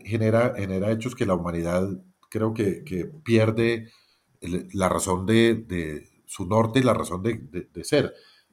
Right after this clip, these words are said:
Es decir, seis mil cuatrocientas víctimas inocentes, casi que secuestradas, asesinadas y contabilizadas como muertes en combate, es una cantidad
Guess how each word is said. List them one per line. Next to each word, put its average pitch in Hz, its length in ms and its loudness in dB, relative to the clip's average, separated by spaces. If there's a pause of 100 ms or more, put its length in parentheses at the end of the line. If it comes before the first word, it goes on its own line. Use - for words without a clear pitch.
(160)
Es 90 80 -10
decir, 110 440 0 (240)
seis 101 340 0
mil 143 460 2
cuatrocientas 120 1000 0 (180)
víctimas 120 720 0
inocentes, 107 880 -2 (640)
casi 117 260 2
que 104 300 2
secuestradas, 110 920 0
asesinadas 101 720 -2 (400)
y 101 360 2
contabilizadas 101 920 2
como 98 220 0
muertes 113 440 2
en 117 80 -4
combate, 101 560 0 (600)
es 107 400 0 (220)
una 160 360 10
cantidad 107 600 2